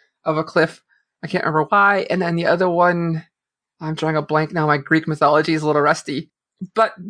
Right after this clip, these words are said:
Daedalus was some kind of inventor. I'm wondering if Daedalus is another name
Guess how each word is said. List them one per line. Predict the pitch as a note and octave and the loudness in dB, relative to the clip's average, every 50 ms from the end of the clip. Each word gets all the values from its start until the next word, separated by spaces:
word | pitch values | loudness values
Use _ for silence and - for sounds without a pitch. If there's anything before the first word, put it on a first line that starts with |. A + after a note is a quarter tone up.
| G#3 _ - | -12 _ 0
Daedalus | B3 C4+ E4 D#4 C#4 C4 B3+ B3+ - - | 2 2 4 4 4 2 2 0 -2 -6
was | A3+ G#3 G3 G3+ A#3 A#3 - | -4 -2 2 2 2 2 0
some | - B3 A#3 | -2 -4 -4
kind | A3 - - A#3+ A3+ A3+ G#3+ A3 | -4 -4 0 0 2 2 4 2
of | A3 G#3+ G#3+ | 2 0 -2
inventor. | - - G#3+ G#3 G3+ G#3 A#3 B3+ B3 B3 G3 F3+ D#3 A#2+ - - _ _ _ - - _ _ _ _ - | -4 0 0 0 2 2 0 0 0 0 2 2 2 2 0 -4 _ _ _ -20 -20 _ _ _ _ -2
I'm | - F#3+ F#3 | 0 0 0
wondering | F#3 G3 G#3 G#3+ G#3+ A3 G#3+ - - _ - | 2 0 2 2 2 0 0 -4 -8 _ -4
if | - F#3+ G3 G3+ G#3 - _ _ | -2 -2 -2 -2 -4 -6 _ _
Daedalus | - F#3 F3+ F3+ F#3+ G3+ G3+ G3+ - - _ _ - | -2 0 0 2 2 2 0 0 -2 -10 _ _ -2
is | F#3 F#3+ G3 | 0 2 2
another | F#3 F3 F#3 G3 F#3 | 2 2 2 2 2
name | E3+ E3 E3 F3 G3 G3+ | 0 -2 0 0 0 0